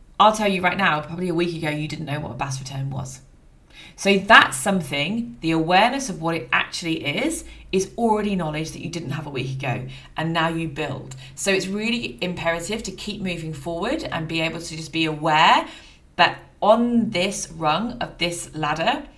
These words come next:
the learning ladder, you will feel overwhelmed. You may beat yourself up a little bit, but you keep pushing through and you will make it to the next rung of the ladder.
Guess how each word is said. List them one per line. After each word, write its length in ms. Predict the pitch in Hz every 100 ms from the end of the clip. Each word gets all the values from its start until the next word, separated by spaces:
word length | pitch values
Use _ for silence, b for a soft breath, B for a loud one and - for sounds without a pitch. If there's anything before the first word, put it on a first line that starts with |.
| B
the 100 | -
learning 340 | 156 160 175 165
ladder, 500 | 156 151 180 240 269 B B
you 180 | - 170
will 300 | 160 170 202
feel 440 | 196 175 156 147 135
overwhelmed. 760 | 135 143 143 143 143 147 170 180 - B
You 180 | - 156
may 320 | 160 165 175
beat 160 | 175 165
yourself 340 | - 135 151
up 160 | 147 -
a 60 | 143
little 220 | 151 160
bit, 280 | 180 269 262 B B
but 140 | -
you 180 | 151 139
keep 340 | - 196 -
pushing 320 | 165 156 156 151
through 540 | 135 160 151 240 - B B B - -
and 340 | - 170 160 135
you 160 | 170
will 160 | 175 165
make 300 | 160 147 147
it 140 | 131
to 120 | - 160
the 100 | 147
next 380 | 143 135 -
rung 300 | 143 135 135
of 160 | 131 131
the 60 | -
ladder. 260 | 90 -